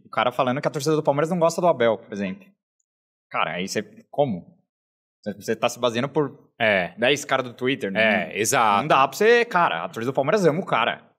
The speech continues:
Speaker 2: Exato, é,
Speaker 1: Porra.
Speaker 2: é, é. Não,
Speaker 1: Porra.
Speaker 2: mas isso aí, você sabe que isso também é um fenômeno de que vive no mundo inteiro com rede social,
Speaker 1: Ah,
Speaker 2: cara.
Speaker 1: é.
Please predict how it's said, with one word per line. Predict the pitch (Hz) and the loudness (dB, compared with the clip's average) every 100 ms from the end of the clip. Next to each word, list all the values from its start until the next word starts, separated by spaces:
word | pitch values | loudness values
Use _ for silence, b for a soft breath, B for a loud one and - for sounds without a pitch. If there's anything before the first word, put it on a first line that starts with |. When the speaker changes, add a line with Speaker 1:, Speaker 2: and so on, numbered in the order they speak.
| - | -2
Speaker 2:
Exato, | 135 151 117 120 135 - 101 | 0 2 4 4 2 0 -4
é, | 113 139 147 123 | 0 2 4 2
Speaker 1:
Porra. | 117 | 2
Speaker 2:
é, | 131 123 113 | 2 4 2
é. | 120 B - | 0 B 0
Não, | 220 | 2
Speaker 1:
Porra. | 185 | 4
Speaker 2:
mas | 156 | 2
isso | 170 - 139 | 2 0 2
aí, | 135 147 | 2 0
você | - | 0
sabe | 120 131 | -4 -4
que | 131 | -4
isso | 131 - | -6 -4
também | 117 113 127 | -4 -4 -2
é | 123 | -4
um | |
fenômeno | 113 110 104 123 120 104 101 107 | -4 -6 -2 -2 -2 -4 -6 -6
de | 110 101 | -10 -10
que | 101 110 | -12 -8
vive | 110 117 | -6 -4
no | 113 | -4
mundo | 110 135 151 | -4 -4 -4
inteiro | 123 - 117 127 | -6 -2 -2 0
com | - 127 123 123 120 110 | -2 -6 -6 -6 -8 -6
rede | 113 113 | -6 -6
social, | 127 - 107 90 | -8 -4 -2 -2
Speaker 1:
Ah, | 139 | -2
Speaker 2:
cara. | 117 110 - | -2 -2 -6
Speaker 1:
é. | _ | _